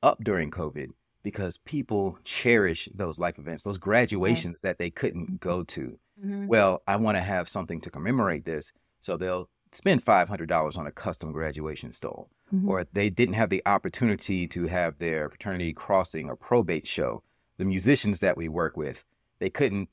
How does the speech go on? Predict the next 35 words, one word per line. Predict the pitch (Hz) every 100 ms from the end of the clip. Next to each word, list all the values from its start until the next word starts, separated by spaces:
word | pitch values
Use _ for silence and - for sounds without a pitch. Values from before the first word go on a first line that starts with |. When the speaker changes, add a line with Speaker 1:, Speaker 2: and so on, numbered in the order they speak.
| _ -
Speaker 1:
go | 127
to | 117 110
the | 101 92 -
award | 95 95 131 110 85
ceremonies. | 104 87 80 78 78
They | 101
couldn't | - 147 110
go | 104 107
on | 98 85
tour | - 139 127 101 82 - _ _
and | 104 82
perform. | 85 - 143 123 80 60 - _
So | - 104
they | 101
wanted | 117 98
to | 90
have | 104 95
things | 104 104 90 -
to | 101
commemorate | 78 87 120 101 90 87
and | 82
to | 80
show | 110 104
off | 87
online. | 80 80 117 110 87 - _ _ -
So | 127 110
it's, | 107 - -
it's | 117
a | 101
very | 165 185
important | 127 143 104 95
thing. | 123 95
And | 78 - -
our, | 104 98
our, | 92 87 80